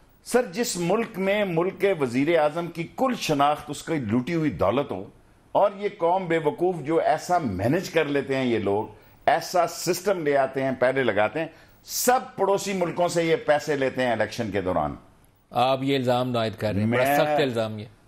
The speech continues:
Speaker 1: रोजों में मुझे बुलाएं, मैं रोजों में कहूंगा, अगर सुप्रीम कोर्ट मुझे बुलाए, मैंने सुप्रीम कोर्ट में ये बयान दिया है कि मेरे सामने कतरी हुक्मरानों ने इनको कहा कि, "Did you have received our gift on election?"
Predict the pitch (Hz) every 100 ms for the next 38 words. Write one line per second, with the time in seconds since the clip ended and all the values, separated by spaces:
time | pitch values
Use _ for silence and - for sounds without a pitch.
0 | _ - 107 156 165 185 185 165 151 156
1 | 135 131 139 135 127 143 156 165 156 139
2 | 131 131 131 131 131 143 107 147 160 151
3 | 147 139 139 127 123 151 160 139 131 123
4 | 120 139 127 135 117 139 127 98 95 143
5 | 170 160 123 113 85 - - _ 127 117
6 | 117 131 143 - 170 220 190 143 117 -
7 | - _ - 147 156 151 139 123 127 120
8 | 123 127 123 117 113 113 107 107 107 104
9 | 101 92 87 120 123 127 110 104 - 127
10 | 117 113 113 95 143 - 123 117 101 101
11 | - 180